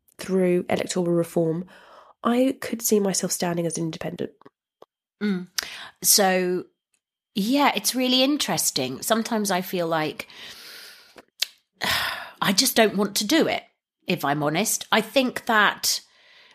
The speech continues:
Speaker 2: I think, I think, yeah, because at the moment, yeah, I wouldn't feel completely, I'd have to feel a hundred percent aligned to a party.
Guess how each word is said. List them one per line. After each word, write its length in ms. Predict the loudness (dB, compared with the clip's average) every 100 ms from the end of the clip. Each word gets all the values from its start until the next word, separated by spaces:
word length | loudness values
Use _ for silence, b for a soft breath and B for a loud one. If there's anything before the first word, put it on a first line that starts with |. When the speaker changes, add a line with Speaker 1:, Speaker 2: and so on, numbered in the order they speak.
| b 0
Speaker 2:
I 180 | 2
think, 240 | 4 2 2
I 60 |
think, 220 | 2 2 4
yeah, 140 | 4
because 320 | 2 2 2 4
at 160 | 2
the 80 | 2
moment, 380 | 2 2 2 0
yeah, 140 | 2
I 100 | 2
wouldn't 380 | 2 0 0 -4
feel 480 | 0 2 4 2 0
completely, 920 | -4 -8 -10 -8 -4 0 2 2 4
I'd 160 | 4 2
have 140 | -2
to 60 | 0
feel 200 | 2 2 0
a 40 |
hundred 580 | -2 0 2 2 -2 -2
percent 320 | 0 0 0
aligned 460 | 2 2 2 0 -4
to 100 | -4
a 40 | 0
party. 640 | 2 4 2 -2 -4